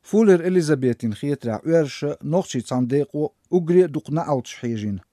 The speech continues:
Ичкери оholня ху Басаев шемел. Ам таган хиетырк, кан киеч бергш гуш дюня духар. Чагдо эксперт.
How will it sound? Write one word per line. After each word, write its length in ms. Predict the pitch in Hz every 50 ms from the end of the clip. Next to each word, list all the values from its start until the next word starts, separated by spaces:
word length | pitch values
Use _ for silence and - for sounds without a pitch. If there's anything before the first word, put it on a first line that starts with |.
| _ _ -
Ичкери 440 | 196 190 - - 156 143 127 113 110 -
оholня 380 | 139 143 139 135 123 113 101
ху 180 | 90 - - 120
Басаев 460 | 120 120 117 - - 101 95 95 87
шемел. 340 | - - 101 95 87 80 76 _ _ _ _ _ _ _ _ _ _ _
Ам 160 | 156 151 156
таган 320 | - - 208 196 190 160
хиетырк, 580 | 139 - 131 123 - - 113 101 - _ _ _ _
кан 260 | - - 170 170 165
киеч 320 | 139 - 180 185 180 170 147
бергш 500 | 127 135 127 127 110 - - - - -
гуш 260 | 107 120 123 - -
дюня 260 | - 117 120 117 104 98
духар. 400 | 87 98 95 95 90 82 - _ _ _ _ _
Чагдо 420 | - - 135 123 113 107 123 123 110
эксперт. 520 | - - - - 92 85 - _ _ _